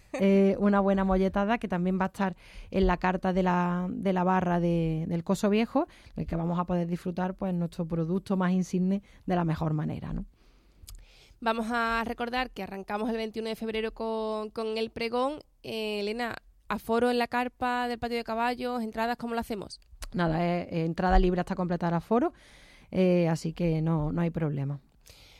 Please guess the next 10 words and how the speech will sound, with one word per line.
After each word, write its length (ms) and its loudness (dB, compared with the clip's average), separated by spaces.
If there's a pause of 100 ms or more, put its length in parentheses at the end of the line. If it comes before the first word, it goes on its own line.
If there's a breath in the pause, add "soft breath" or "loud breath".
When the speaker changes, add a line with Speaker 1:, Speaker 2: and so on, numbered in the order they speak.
(140 loud breath)
Speaker 1:
Pues 160 0
esperemos 340 -4
que, 800 -4
que 60 -4
el 100 -4
carnaval, 680 -2
eh, 800 -8
siga 440 -4
aumentando, 840 -8
que 420 -10